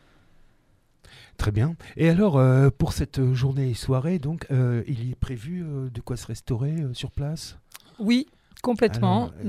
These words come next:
Speaker 2: Donc,
Speaker 1: sera quoi,
Speaker 2: euh,
Speaker 1: justement ?
Speaker 2: à partir de dix-neuf heures, on prévoit une restauration. Donc, euh, il y a deux spots restauration. Il y a un premier spot où ça sera, euh,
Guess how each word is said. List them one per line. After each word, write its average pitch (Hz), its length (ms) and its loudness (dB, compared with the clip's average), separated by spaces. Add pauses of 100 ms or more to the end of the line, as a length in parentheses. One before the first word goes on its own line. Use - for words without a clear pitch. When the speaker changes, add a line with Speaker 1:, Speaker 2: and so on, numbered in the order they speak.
Speaker 2:
Donc, 185 80 0
Speaker 1:
sera 131 200 -4
quoi, - 180 -2
Speaker 2:
euh, 170 300 4
Speaker 1:
justement ? 156 200 0
Speaker 2:
à 175 100 -2 (240)
partir 254 320 -4
de 220 80 0
dix-neuf 214 380 -2
heures, 262 220 4
on 185 420 2
prévoit 214 320 2
une 214 80 2
restauration. 202 680 0 (840)
Donc, 220 460 0
euh, 180 680 4
il 175 120 -6
y 196 60 0
a 180 100 2
deux 233 560 -2
spots 220 340 -4
restauration. 214 800 -4
Il 247 80 0
y - 20 0
a 175 80 0 (140)
un 165 80 -2
premier 233 360 -2
spot - 460 -6
où 190 100 -8
ça 175 240 -10
sera, 190 460 -6
euh, 151 340 -4